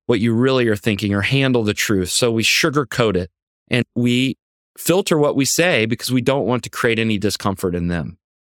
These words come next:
That's a lack of leadership. Can you see that? Okay. Number three, leaders expose rather than protect.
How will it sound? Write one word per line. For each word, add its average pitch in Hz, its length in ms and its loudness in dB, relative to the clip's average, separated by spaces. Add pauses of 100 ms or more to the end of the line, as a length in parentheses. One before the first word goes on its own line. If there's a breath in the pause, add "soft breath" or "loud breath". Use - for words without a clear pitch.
(280)
That's 139 320 0
a 123 40 0
lack 110 300 0
of 107 80 0
leadership. 90 640 -2 (1400)
Can 165 120 2
you 185 100 2
see 131 260 2
that? 180 280 0 (540)
Okay. 120 380 0 (480)
Number 160 340 2
three, 131 460 0 (640)
leaders 151 720 0
expose - 1200 -2 (320)
rather 104 680 0 (280)
than 104 300 0
protect. - 880 -4